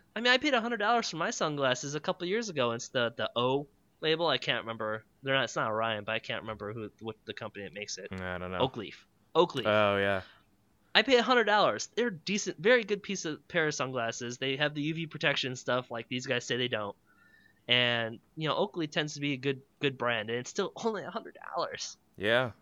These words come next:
Speaker 2: Man, like, when I was wearing sunglasses, I would wear
Speaker 1: Mm.
Speaker 2: Iron Man sunglasses because they look good and they were relatively
Speaker 1: <laughs>
Speaker 2: cheap.
Speaker 1: Like, this will definitely be marketed toward military and people who do hunting and stuff like that, but that's
Speaker 2: Oh,
Speaker 1: gonna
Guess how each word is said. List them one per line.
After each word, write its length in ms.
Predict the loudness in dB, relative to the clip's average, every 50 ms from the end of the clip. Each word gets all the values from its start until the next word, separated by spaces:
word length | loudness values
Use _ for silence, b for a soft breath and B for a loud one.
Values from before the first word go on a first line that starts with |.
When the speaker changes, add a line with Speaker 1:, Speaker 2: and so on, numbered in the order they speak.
| _ _ _ _ _ -6
Speaker 2:
Man, 180 | -2 2 2 4
like, 160 | 4 2 2
when 160 | 0 2 4
I 100 | 4 6
was 180 | 4 4 2 2
wearing 360 | 4 6 6 6 6 4 0
sunglasses, 880 | -2 -2 -2 0 0 2 2 2 2 0 -2 -4 -4 -4 -6 -6 -10 -14 b b b b b b b b 4
I 100 | 4 6
would 160 | 4 4 4
wear 200 | 4 4 6 6
Speaker 1:
Mm. 40 | 6
Speaker 2:
Iron 240 | 6 4 4 2
Man 180 | 0 0 -2 -2
sunglasses 600 | -2 -2 -2 -2 0 0 0 0 -2 -4 -8 -10
because 320 | -10 -8 -8 -6 -6 -4
they 120 | -2 -2 -2
look 240 | -2 -2 -4 -4 -2
good 280 | -2 0 2 2 0
and 160 | 0 -4 -4
they 80 | -4 -2
were 140 | -2 -2 0
relatively 500 | 0 2 4 4 4 2 -2 -2 -2 -4 -2
Speaker 1:
<laughs> 0 |
Speaker 2:
cheap. 300 | -2 -2 -4 -4 -6 -10 B B B B B B B B B B B B B B B B B _
Speaker 1:
Like, 240 | 4 4 4 2 -2 -2
this 260 | 2 2 4 4 4
will 100 | 2 2
definitely 400 | 4 4 2 4 2 0 0 2
be 120 | 2 2 2
marketed 420 | 4 2 2 2 0 -2 -2 0
toward 200 | 0 -2 -2 0 0
military 580 | 0 0 0 2 2 2 4 4 4 2 2
and 240 | 0 0 -2 -4 -4
people 280 | -8 -10 -8 -6 -6 -4
who 100 | -4 -4
do 100 | -4 -6
hunting 380 | -6 -6 -8 -6 -4 -4 -4 -4
and 100 | -6 -6
stuff 220 | -2 -2 -2 0 -2
like 160 | -2 -2 -2
that, 220 | 0 0 0 -2 -2
but 60 | -4 -6
that's 140 | -4 -2 0 0
Speaker 2:
Oh, 60 | 0
Speaker 1:
gonna 100 | 0